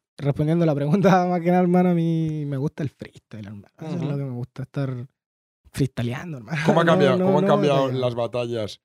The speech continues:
Speaker 3: de cómo empezaste, que era como algo más en la calle, más rap? Realmente éramos, era raperos que eran batallas.
Speaker 1: Sí.
Speaker 3: Yo aquí cuando iba a empezar en el parque, yo tenía dieciocho años, pues hace quince años,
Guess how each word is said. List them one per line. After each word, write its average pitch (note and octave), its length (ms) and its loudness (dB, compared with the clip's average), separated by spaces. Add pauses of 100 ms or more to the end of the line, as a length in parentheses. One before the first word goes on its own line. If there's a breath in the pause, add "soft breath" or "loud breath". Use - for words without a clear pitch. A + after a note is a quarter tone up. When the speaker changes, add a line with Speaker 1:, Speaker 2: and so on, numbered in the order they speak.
(260)
Speaker 3:
de A2+ 220 -2
cómo A2+ 180 -4
empezaste, A#2 460 -2
que A2 80 -8
era A2 140 -4
como G#2 180 -4
algo G#2 160 -4
más G#2 160 -6
en G#2+ 80 -4
la F#2+ 120 -6
calle, G#2 300 -4
más G2 180 -6
rap? G#2+ 320 -4
Realmente G2+ 440 -6
éramos, G2+ 320 -4 (180)
era G#2 200 -4
raperos G2 460 -6
que G#2+ 100 -12
eran F#2+ 140 -10
batallas. G#2 360 -6
Speaker 1:
Sí. G2 60 -14
Speaker 3:
Yo G#2 80 -2
aquí A2 200 -8
cuando G#2+ 200 -14
iba G#2+ 200 -10
a G2 60 -12
empezar G2 260 -16
en G2 100 -16
el G2 80 -14
parque, A#2 400 -10 (300)
yo F#2 60 -16
tenía F#2 200 -14
dieciocho F#2+ 420 -14
años, A#2 360 -12 (360)
pues F#2+ 160 -12
hace G2 180 -14
quince G2+ 400 -14
años, A2+ 480 -10